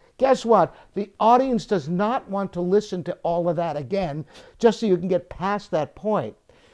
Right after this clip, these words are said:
So that's another one, very important, and I have solutions for all of these. The last one is somewhat related to the first one, but changing speeds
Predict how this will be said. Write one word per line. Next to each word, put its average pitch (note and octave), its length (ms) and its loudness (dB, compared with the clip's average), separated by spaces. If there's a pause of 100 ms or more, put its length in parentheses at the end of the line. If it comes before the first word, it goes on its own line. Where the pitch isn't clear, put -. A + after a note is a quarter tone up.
So - 100 -6
that's C4 140 0
another C4 340 8
one, E3 300 4
very B3 240 6
important, F#3+ 480 0
and E3 80 -4
I G3+ 140 0
have B3+ 200 -2
solutions G3+ 600 0
for E3+ 120 -6
all G#3 220 4
of F3 100 -2
these. C3 360 -6 (420)
The F3 100 -2
last C4 480 2
one F#3+ 420 0 (680)
is G3 460 6 (300)
somewhat D#4 520 0
related G3+ 360 4
to F#3 100 0
the D#3 100 -2
first G3 360 -2
one, D#3 180 -4
but D#3 200 -2 (300)
changing C4 600 -6
speeds F3 1080 -4